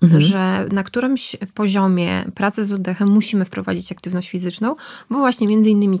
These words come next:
Speaker 2: cardio trenuje nam układ oddechowy, po prostu. Układ krążenia, układ oddechowy, czyli ci głów-, tych głównych wykonawców oddechu, tak? Więc jak najbardziej to jest, e, niezbędne.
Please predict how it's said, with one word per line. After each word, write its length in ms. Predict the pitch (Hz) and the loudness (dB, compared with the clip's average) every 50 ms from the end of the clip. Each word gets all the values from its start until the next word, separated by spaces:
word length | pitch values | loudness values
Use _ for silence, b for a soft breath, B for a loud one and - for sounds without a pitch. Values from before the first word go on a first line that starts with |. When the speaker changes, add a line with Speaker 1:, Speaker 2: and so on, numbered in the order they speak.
| - - | -2 -4
Speaker 2:
cardio 400 | 185 175 180 170 185 202 233 B B B B B B B B B _ _ | -6 -4 -4 -2 -2 -2 -2 B B B B B B B B B _ _
trenuje 400 | - 214 254 277 269 254 254 262 | 0 4 6 6 6 6 6 4
nam 160 | 262 269 - - | 4 2 2 0
układ 300 | 330 - - 185 185 - | -4 -2 0 0 0 0
oddechowy, 460 | 170 160 160 160 - 165 160 165 170 | -2 -4 -4 -4 -6 -6 -6 -6 -8
po 120 | - 226 | -8 -8
prostu. 460 | 220 - 269 202 - - - - - | 0 2 2 2 2 0 -6 -6 -6
Układ 200 | - - 220 208 | -6 -6 -6 -6
krążenia, 360 | - - 226 220 226 220 220 214 | -4 -4 -4 -2 0 0 0 -2
układ 220 | - 208 196 - | -2 -4 -4 -4
oddechowy, 460 | - 185 190 185 - 185 180 190 220 | -6 -6 -6 -6 -6 -6 -4 -4 -6
czyli 320 | 214 - 208 196 202 190 - - _ | -6 -6 -4 -4 -4 -6 -8 -10 _
ci 120 | - - 180 | -6 -4 -2
głów-, 520 | 180 185 180 196 226 208 208 214 - 190 - | -2 0 2 2 2 2 2 0 -2 -2 -2
tych 140 | 208 185 | -2 -2
głównych 580 | 180 180 196 202 220 247 226 220 220 208 190 180 | 0 0 2 4 4 4 4 6 4 4 4 4
wykonawców 680 | 185 220 214 - 233 220 220 226 214 - - 202 - 202 | 4 2 2 2 0 0 0 0 -2 -2 -6 -8 -8 -8
oddechu, 360 | 196 175 160 - - - 175 | -4 -4 -4 -4 -4 -8 -8
tak? 220 | - - 262 269 | -6 -6 -4 -4
Więc 240 | 247 214 202 - B B B B B B B B B - | -4 -4 -4 -6 B B B B B B B B B -4
jak 140 | 202 202 220 | -2 -2 0
najbardziej 520 | 233 214 208 233 262 226 233 220 214 202 | 0 0 0 0 0 0 0 0 0 0
to 500 | - 202 190 190 185 185 185 185 190 - - - | 0 0 2 2 4 2 2 2 2 0 0 0
jest, 540 | 196 180 185 185 185 185 - - - - | 2 4 4 4 4 2 0 -4 -2 0
e, 380 | 185 180 180 180 180 180 180 180 | 2 4 4 4 4 4 6 8
niezbędne. 800 | 180 190 214 202 196 185 202 185 175 180 180 180 165 170 202 | 8 8 8 8 8 6 6 6 4 4 2 0 0 0 0